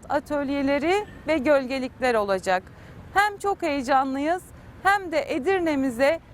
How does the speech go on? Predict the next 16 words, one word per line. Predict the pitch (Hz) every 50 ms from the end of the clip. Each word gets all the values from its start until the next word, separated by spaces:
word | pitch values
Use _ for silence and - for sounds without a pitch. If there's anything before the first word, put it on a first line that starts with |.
| - - - -
böyle | 320 370 392 392 359 339 269
bir | 285 311 285
hizmette | 240 277 285 254 269 294 294 294 - - 302 294 254
bulunduğumuz | 302 330 302 320 311 294 277 311 302 285 269 269 226
için | 254 254 - - - 339 349 359 381 - - - - -
gururluyuz. | 262 254 226 247 240 226 214 214 220 214 190 180 175 - - - - - - - - - - - - - -
Ve | 370 392
hatta | 381 381 392 - - - 392 370 359
yine | 370 339 381 370 349 302 285 285 302 - - - - - - -
Sayın | - 349 349 370 381 370
Cumhurbaşkanımızın | 311 302 349 339 330 330 370 370 359 330 311 311 - - - 320 311 311 302 302 311 262 277 339 339 330
talimatıyla | - - 311 302 311 311 311 311 311 311 311 311 - - 349 359 330 285 240 233 262 311 330 - - - - - - - - -
proje | 330 359 370 359 349 302 254 302 302 320 339 339 - - - - -
Ramazan | 294 311 311 320 311 262 269 294 277 277 269 254
Bayramı'na | 254 294 302 302 302 285 262 262 262 269 269 294 311 339 339 - - -
yetişecek. | - 269 262 254 - - - - 247 233 208 196 226 202 196